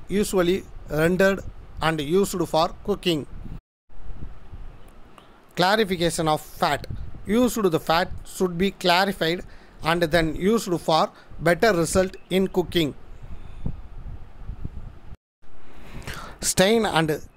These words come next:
used the fat and then mix the double the quantity of water in a pan and bring into the boil. Stain again,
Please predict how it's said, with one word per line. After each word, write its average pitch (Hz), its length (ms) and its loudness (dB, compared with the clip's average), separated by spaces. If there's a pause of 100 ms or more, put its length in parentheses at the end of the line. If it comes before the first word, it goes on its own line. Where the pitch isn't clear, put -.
(560)
used 214 360 4
the 156 160 4
fat 160 340 2 (400)
and 170 160 2
then 165 320 2
mix 202 240 0
the 170 180 2
double 160 420 2 (400)
the 151 120 -2
quantity 202 500 2
of 131 200 2
water 147 420 2 (180)
in 170 180 0
a 143 100 2
pan 156 360 0 (360)
and 151 300 2
bring 202 260 2
into 175 260 2
the 147 120 2
boil. 131 360 2 (340)
Stain 214 420 2
again, 175 360 2